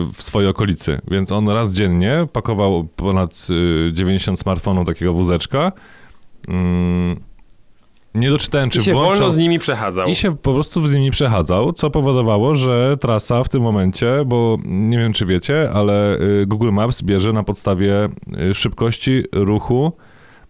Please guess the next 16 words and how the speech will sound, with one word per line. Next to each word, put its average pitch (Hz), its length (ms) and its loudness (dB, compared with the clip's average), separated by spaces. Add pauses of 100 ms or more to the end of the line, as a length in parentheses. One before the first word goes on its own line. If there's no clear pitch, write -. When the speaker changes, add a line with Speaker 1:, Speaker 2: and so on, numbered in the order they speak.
(140)
Speaker 1:
mm, 98 480 2
prędkości 117 500 0
poruszania 120 500 0
się 117 380 2 (300)
telefonów 107 720 0
z - 60 -2
Androidem 101 580 0
określa 104 680 0
natężenie 101 460 2
ruchu. - 320 0 (160)
Więc 143 200 0
on 151 180 0
szedł 101 340 0 (200)
na, 85 320 0 (200)
wzdłuż 92 460 -4
ulicy. 98 420 0